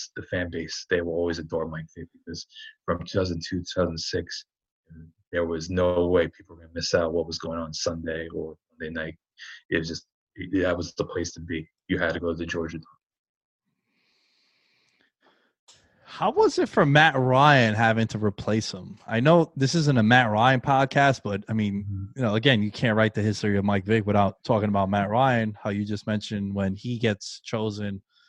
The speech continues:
Speaker 2: by the Falcons, he knows that his career is kinda even more in flux than it was before.
Speaker 1: Mm-hmm.
Speaker 2: 'Cause in the back of his mind the whole time, and he kinda touches on it both in that piece that you mentioned and also in other interviews, where he always thought that in the back of his mind, like,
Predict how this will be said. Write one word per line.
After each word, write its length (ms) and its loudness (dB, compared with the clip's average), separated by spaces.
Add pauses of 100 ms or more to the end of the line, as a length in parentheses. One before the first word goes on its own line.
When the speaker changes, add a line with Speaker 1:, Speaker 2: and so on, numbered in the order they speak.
(280)
Speaker 2:
by 140 2
the 100 -2
Falcons, 800 0 (400)
he 200 -2
knows 340 4
that 140 0
his 160 -4
career 640 -8
is 640 -8 (520)
kinda 260 0
even 240 -2
more 320 -2
in 80 -6
flux 380 -4
than 140 -10
it 40 -6
was 160 -4
before. 500 2 (540)
Speaker 1:
Mm-hmm. 180 -4
Speaker 2:
'Cause 380 2 (140)
in 60 -2
the 60 0
back 200 6
of 80 2
his 160 4
mind 240 4
the 60 6
whole 100 4
time, 220 2
and 100 0
he 80 -8 (260)
kinda 200 4
touches 340 0
on 180 2
it 140 0
both 220 2
in 100 0
that 200 2
piece 260 0
that 120 0
you 120 -2
mentioned 380 -4
and 120 -4
also 260 -4
in 80 -10
other 220 -8
interviews, 560 -8 (540)
where 460 -2
he 140 -2
always 320 -2
thought 300 -2
that 140 2
in 60 -2
the 60 0
back 220 6
of 80 -4
his 100 0
mind, 340 0
like, 360 0